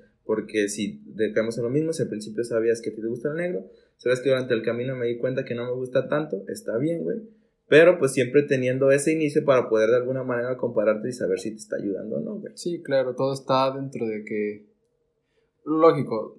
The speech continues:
Speaker 2: no termines en una persona nada más mamona y ya, y yo, o sea, tener actitudes que no, no te representan, no dicen que eres tú, no te dan identidad, pero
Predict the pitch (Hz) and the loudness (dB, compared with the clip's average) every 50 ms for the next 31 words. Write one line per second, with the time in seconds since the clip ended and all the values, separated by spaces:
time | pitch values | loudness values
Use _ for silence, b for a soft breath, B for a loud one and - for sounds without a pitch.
0 | - _ - - 117 117 120 110 - 123 113 113 113 113 110 113 110 104 104 101 | -20 _ -8 -6 -6 -6 -6 -2 -2 -2 0 0 -2 -2 -4 -4 -4 -4 -4 -4
1 | 104 101 101 - - - - - - - - - - - 104 104 104 107 104 101 | -6 -10 -10 -10 -12 -12 -12 -14 -14 -14 -14 -14 -14 -14 -12 -12 -12 -12 -12 -14
2 | 95 - - 104 107 110 113 110 107 101 90 92 92 - - 87 - - - - | -14 -12 -10 -8 -8 -8 -8 -8 -8 -8 -8 -8 -8 -10 -10 -10 -12 -14 -16 -16
3 | - _ _ _ _ _ _ _ _ _ - - - - 117 113 113 107 107 107 | -18 _ _ _ _ _ _ _ _ _ -20 -20 -18 -18 -10 -8 -6 -4 -4 -4
4 | 107 107 107 107 107 - _ _ 117 110 - 113 107 - 123 120 120 127 127 - | -6 -8 -10 -12 -18 -20 _ _ -8 -6 -6 -6 -6 -4 -4 0 0 -2 -2 -4
5 | 113 107 113 110 113 113 - - 113 104 107 104 107 104 104 107 - _ _ _ | -8 -6 -6 -6 -6 -8 -10 -12 -10 -10 -8 -8 -10 -10 -12 -14 -16 _ _ _
6 | _ _ _ _ _ _ _ _ _ _ _ _ _ _ _ _ _ _ _ _ | _ _ _ _ _ _ _ _ _ _ _ _ _ _ _ _ _ _ _ _
7 | _ _ _ _ - 127 131 135 139 143 147 147 180 180 175 165 - - 123 120 | _ _ _ _ -4 0 0 2 4 2 6 8 8 8 8 8 6 6 2 4
8 | 110 135 135 151 151 160 170 170 165 160 143 131 123 127 127 127 135 135 143 143 | 4 4 2 2 2 0 -2 -2 0 -2 -2 -2 -2 -2 -2 -2 -2 -2 -2 -2
9 | 143 139 135 127 113 107 104 104 110 117 120 135 131 127 127 123 123 123 120 - | -2 -2 -2 -2 -2 -4 -4 -4 -4 -2 -2 -2 -2 0 -2 -2 -2 -2 -4 -4
10 | - 139 143 139 123 110 113 120 117 120 127 127 127 117 113 113 110 104 110 120 | -6 -4 -2 -2 -4 -4 -4 -6 -4 -4 -4 -4 -4 -4 -4 -4 -2 -2 -2 -4
11 | 107 107 - - - - - - - - - | -4 -8 -8 -8 -8 -6 -6 -8 -10 -12 -14